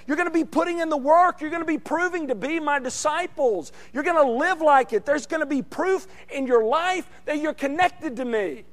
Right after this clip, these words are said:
Now, we're gonna slip up.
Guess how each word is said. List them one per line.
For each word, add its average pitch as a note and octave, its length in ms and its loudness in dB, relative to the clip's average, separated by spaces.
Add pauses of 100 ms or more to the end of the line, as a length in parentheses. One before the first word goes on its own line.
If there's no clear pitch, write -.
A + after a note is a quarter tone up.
(2250)
Now, F4 160 2
we're F4 80 0
gonna E4+ 120 0
slip C4 400 0
up. D4+ 460 4